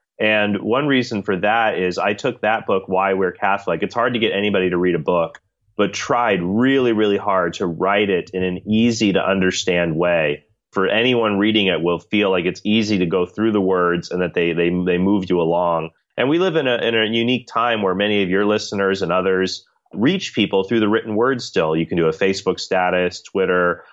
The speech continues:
or many people even listening might have their own blog, might have their own personal blog. It may be smaller, but they have one. So people have, can experiment with putting out short writing on the internet. But I would encourage them just, uh, you know, to,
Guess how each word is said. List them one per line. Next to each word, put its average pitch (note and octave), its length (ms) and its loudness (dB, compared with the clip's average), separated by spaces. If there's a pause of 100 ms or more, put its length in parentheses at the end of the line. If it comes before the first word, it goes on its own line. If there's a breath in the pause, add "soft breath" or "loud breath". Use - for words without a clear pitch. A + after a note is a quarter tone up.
(100)
or B2 140 0
many C#3 220 0
people C3 260 0
even A#2+ 180 0
listening A#2 320 0
might G#2 160 0
have G2+ 260 0
their G2+ 200 0
own A2+ 180 0
blog, G#2+ 420 -2
might G2 140 -2
have A2 100 0
their A2+ 120 2
own C#3+ 140 -2
personal F2 360 -2
blog. D#2 280 0
It A2+ 40 0
may A2+ 120 2
be F2+ 120 0
smaller, G2 640 0
but F#2+ 180 -2
they D#2+ 100 0
have F2 240 0
one. E2+ 340 -2 (360)
So B2 220 0
people E3+ 280 0
have, B2 260 0 (220)
can A#2 140 -2
experiment G#2+ 760 -2
with G2 180 -4
putting A2 260 0
out A#2 240 0
short - 320 -2
writing G2+ 420 0
on F2+ 140 0
the F2 140 0
internet. F2+ 500 0 (400)
But G2+ 120 0
I C3 120 2
would E3+ 120 0
encourage C#3+ 540 -2
them F2+ 280 -2
just, G#2+ 320 -4 (100)
uh, F#2 260 2
you G2 100 2
know, F#2+ 140 2
to, A2 480 0